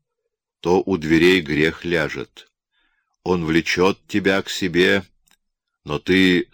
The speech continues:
господствуй над ним.'" Семён ничего не ответил, лишь свысока глянул на старика и молча, словно мешок, вывалился из хаты, тяжело упал в сани,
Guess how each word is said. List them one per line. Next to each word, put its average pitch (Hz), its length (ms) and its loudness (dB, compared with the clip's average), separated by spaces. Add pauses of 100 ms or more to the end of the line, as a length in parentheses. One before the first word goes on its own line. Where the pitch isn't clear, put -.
господствуй 87 1200 -2
над 67 280 -10
ним.'" 67 380 -12 (1400)
Семён 110 380 -2
ничего 107 320 -2
не 101 100 -2
ответил, 98 580 -2 (380)
лишь 87 380 -2
свысока 87 600 0
глянул 80 460 -2
на 76 100 -8
старика 104 600 -4 (320)
и 87 100 -2
молча, 98 400 0
словно 80 340 0
мешок, 73 600 -4
вывалился 82 680 0
из 78 180 -4
хаты, 95 460 -4 (340)
тяжело 85 400 0
упал 78 260 -2
в - 100 -14
сани, 101 460 0